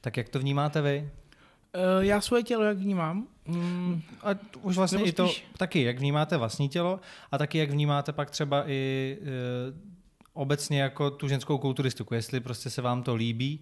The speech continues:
Speaker 2: Mhm.
Speaker 1: takže vlastně takhle by měly ženy vypadat, nebo jaký je i vlastně ideál krásy ženský pro vás?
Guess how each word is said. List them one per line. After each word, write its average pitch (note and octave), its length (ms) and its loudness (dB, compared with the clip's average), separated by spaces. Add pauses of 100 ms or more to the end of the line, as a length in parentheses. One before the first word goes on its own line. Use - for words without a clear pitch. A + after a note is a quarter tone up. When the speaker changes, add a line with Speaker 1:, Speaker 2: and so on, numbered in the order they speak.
Speaker 2:
Mhm. F#3 180 6
Speaker 1:
takže B2+ 200 2
vlastně B2 240 0
takhle A#2+ 220 0
by A#2+ 120 0
měly B2 400 0
ženy A#2+ 300 2
vypadat, A2 440 -2
nebo A2+ 140 -6
jaký A#2 260 -6
je B2 160 -2
i B2 160 -8
vlastně A#2 340 -4
ideál B2 520 0
krásy A2 500 -2 (220)
ženský A2+ 340 -2 (120)
pro A2 120 -4
vás? G2+ 340 -12